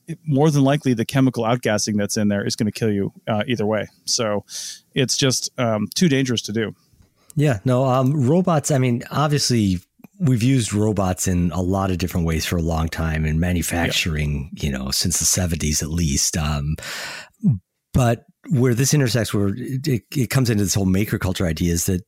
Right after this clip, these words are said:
Speaker 2: you know, s-, starting with probably, like, Lego Mindstorms,
Speaker 1: Mm-hmm.
Speaker 2: and, but definitely accelerating with all these different, like, robot soccer games and whatnot. Uh, it, it's become accessible that, you know, high school
Speaker 1: Yeah.
Speaker 2: kids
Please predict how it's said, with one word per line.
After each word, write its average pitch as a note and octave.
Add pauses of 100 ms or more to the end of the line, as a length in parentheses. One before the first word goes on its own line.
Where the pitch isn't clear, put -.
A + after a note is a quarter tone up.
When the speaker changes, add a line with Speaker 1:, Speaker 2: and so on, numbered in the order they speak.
(120)
Speaker 2:
you B2+
know, F2 (200)
s-, - (180)
starting C3+
with G#2+
probably, F#2+
like, E2 (200)
Lego G2+
Mindstorms, F2+ (200)
Speaker 1:
Mm-hmm. C#3 (420)
Speaker 2:
and, B2
but A#2+
definitely C#3+
accelerating F#2
with E2+
all G2
these F#2+
different, F#2+
like, E2+
robot F2+
soccer E2+ (160)
games D#2+
and E2
whatnot. E2
Uh, G2+ (360)
it, -
it's C3
become -
accessible E2 (600)
that, G#2+ (100)
you A#2
know, F#2+
high C#3
school C3+
Speaker 1:
Yeah. A2+
Speaker 2:
kids F2